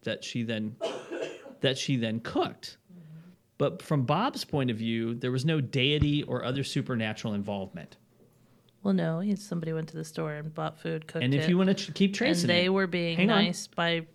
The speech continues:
Speaker 2: offering to invite him over.
Speaker 1: Right, but keep tracing that back.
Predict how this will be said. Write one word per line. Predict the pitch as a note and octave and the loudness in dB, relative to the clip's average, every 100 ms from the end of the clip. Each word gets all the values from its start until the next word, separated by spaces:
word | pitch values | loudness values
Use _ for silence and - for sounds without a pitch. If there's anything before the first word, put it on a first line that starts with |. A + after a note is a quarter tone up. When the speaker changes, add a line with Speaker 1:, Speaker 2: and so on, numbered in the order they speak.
| _ - | _ -6
Speaker 2:
offering | F3+ E3+ - E3+ F3+ F3+ | -2 0 0 -2 0 0
to | - F#3 | 0 0
invite | F#3 F#3 | 4 4
him | F#3 G#3+ | 4 4
over. | D4+ C#3+ | 4 6
Speaker 1:
Right, | D#3+ A#2+ | 4 4
but | C3 D3+ - - | 0 -4 -6 -16
keep | - A3 - | -2 0 2
tracing | G3+ F#3 F#3 | 2 2 2
that | D3+ - | 0 0
back. | C#3 F#2 - | -2 -2 -10